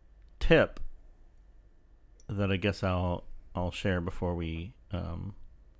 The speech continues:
take a little, a little breaky break is, uh, I mentioned before, there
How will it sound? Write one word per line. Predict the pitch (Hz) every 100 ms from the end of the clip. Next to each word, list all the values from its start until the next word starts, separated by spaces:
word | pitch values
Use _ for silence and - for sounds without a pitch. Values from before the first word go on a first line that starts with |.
| -
take | - -
a | -
little, | - 85 87 101 - - -
a | 90
little | 87 85
breaky | 92 95 101
break | 85 87 85 - - - - - -
is, | 98 92 85
uh, | 95 87 87 85 - - - - - - - - - - - - - - -
I | 139
mentioned | 135 131 135 113
before, | - 101 101 101
there | 95 92